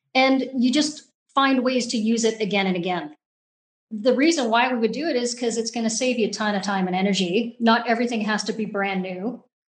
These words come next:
And we all consume information in different ways. So someone may not, you know, read blogs, but they listen to podcasts or whatever the case may be. And if you can move it into different mediums, you're gonna reach more people.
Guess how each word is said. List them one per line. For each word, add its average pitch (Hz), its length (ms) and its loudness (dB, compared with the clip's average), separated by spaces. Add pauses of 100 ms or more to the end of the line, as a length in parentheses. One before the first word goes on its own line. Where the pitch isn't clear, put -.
(540)
And 247 480 4 (380)
we 277 280 2
all 269 260 4
consume 277 420 2
information 247 560 0
in 220 80 2
different 214 300 0
ways. 208 360 2
So 214 140 2
someone 381 320 2
may 285 140 6
not, 269 360 0
you 233 120 2
know, 214 160 4
read 226 340 0
blogs, 202 500 0
but 226 120 -4
they 220 260 2
listen 233 280 0
to 233 80 0
podcasts 220 680 -2
or 220 480 2 (280)
whatever 254 260 4
the 277 100 0
case 254 240 -4
may 226 100 0
be. 220 200 -2
And 233 100 0
if 233 140 0
you 277 160 2
can 247 400 0
move 247 260 4
it 262 100 4
into 233 200 2
different 214 340 -2
mediums, 196 560 2
you're 214 80 2
gonna 220 180 2
reach 202 280 -2
more 175 160 -4
people. - 320 -10